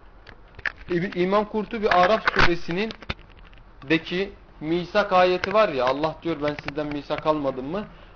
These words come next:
Onun tefsirinde son cümlesi şu şekildedir. La özra, la özra lil mukallid fit tevhid. Mukallidin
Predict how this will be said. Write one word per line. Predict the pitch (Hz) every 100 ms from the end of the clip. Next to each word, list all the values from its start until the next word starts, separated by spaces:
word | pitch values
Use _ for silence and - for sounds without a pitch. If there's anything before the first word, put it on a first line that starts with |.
| - - -
Onun | 180 233 262
tefsirinde | - 233 - - 214 226 247
son | 247 254 277 269 247
cümlesi | 190 196 220 220 - 226
şu | 208
şekildedir. | - 170 - 123 120 117 113
La | 156 214
özra, | 208 220 196 208 240 240 - - - - - - - - - - - - - - - - - 143
la | 156
özra | 180 202 170 170
lil | 165 180
mukallid | 175 165 190 196 202
fit | - 156 -
tevhid. | 131 117 123 110 - - - - - - - - -
Mukallidin | 151 - 185 190 185 165 233 233